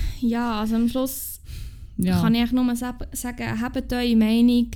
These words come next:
Speaker 1: aber wenn sie einfach irgendjemandem negativ beeinflusst, habt eure Fresse.
Speaker 2: Es gibt doch so, warte,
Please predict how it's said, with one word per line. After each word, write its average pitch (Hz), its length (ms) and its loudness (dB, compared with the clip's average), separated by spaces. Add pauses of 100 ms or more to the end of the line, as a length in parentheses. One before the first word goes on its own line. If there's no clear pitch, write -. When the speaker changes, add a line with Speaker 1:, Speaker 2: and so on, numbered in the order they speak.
(120)
Speaker 1:
aber 202 320 -2
wenn 208 200 2
sie 208 120 -2
einfach 214 200 -2
irgendjemandem 214 640 0
negativ 214 520 -2
beeinflusst, 202 500 -4
habt 196 280 -4
eure 98 160 0
Fresse. - 560 -6 (1800)
Speaker 2:
Es - 220 2
gibt 240 240 2
doch 240 240 4
so, 220 520 2 (640)
warte, 226 220 4